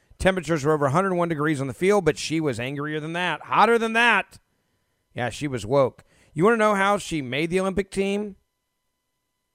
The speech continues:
Just so you know, she only beat out somebody else by three inches, two inches, excuse me. She got the third spot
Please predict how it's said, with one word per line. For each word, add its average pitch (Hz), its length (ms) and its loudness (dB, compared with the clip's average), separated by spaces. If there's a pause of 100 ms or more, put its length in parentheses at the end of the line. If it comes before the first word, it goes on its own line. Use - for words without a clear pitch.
(160)
Just 165 180 0
so 196 80 2
you 175 160 0
know, 160 380 0 (800)
she 147 240 -2
only 208 160 2
beat 175 200 0
out 165 220 2
somebody 151 400 -2
else - 460 -2 (720)
by 117 100 -2
three 160 300 0
inches, 131 260 -6
two 220 220 4
inches, 120 260 -6
excuse 131 400 -6
me. - 140 -16 (1120)
She - 220 -2
got 208 220 2
the 165 100 -2
third 202 340 0
spot 143 480 0